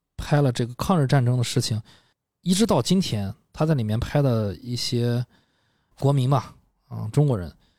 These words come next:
在当今社会我们依然能看见。啊，我不是贬低什么，这个其实很正常。啊，只是就是大家知不知道自己是谁啊？<laughs> 我引出我今天想要跟大家探讨的，就是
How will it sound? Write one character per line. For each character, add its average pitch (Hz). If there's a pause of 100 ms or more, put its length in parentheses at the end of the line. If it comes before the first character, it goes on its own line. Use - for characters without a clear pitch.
(240)
在 135
当 190
今 220
社 190
会 139
我 113
们 117
依 139
然 170
能 175
看 165
见。 98 (680)
啊， 113
我 113
不 165
是 202 (280)
贬 110
低 156
什 147
么， 101
这 233
个 160
其 -
实 226
很 165
正 226
常。 127 (680)
啊， 123
只 156
是 170 (380)
就 -
是 131 (220)
大 165
家 175
知 202
不 196
知 175
道 143
自 160
己 147
是 165
谁 143
啊？ 170
<laughs> 156
我 151
引 165
出 175 (440)
我 131
今 160
天 165
想 127
要 131
跟 135
大 139
家 139
探 143
讨 117
的， 98
就 -
是 117